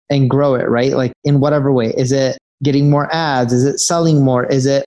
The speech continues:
marketing more? Is it closing some more deals? Whatever it may be, there is ways to grow whatever you have. And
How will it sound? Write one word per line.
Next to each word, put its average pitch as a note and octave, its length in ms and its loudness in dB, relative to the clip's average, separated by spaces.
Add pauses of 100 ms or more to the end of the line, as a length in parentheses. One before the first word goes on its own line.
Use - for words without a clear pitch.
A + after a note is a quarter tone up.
marketing D3 580 0
more? A#2+ 300 0
Is C3+ 240 -2
it C#3 440 0
closing D3 320 0
some C#3+ 160 0
more C#3+ 160 2
deals? C3 320 -2
Whatever E3+ 320 0
it D3 80 -6
may D3+ 160 2
be, D3 160 2
there C3 260 -2
is D#3 200 0
ways C3+ 360 0
to C#3 100 0
grow C3 260 0
whatever A#2+ 360 0
you A#2 220 2
have. A2+ 340 -4 (220)
And D3+ 320 0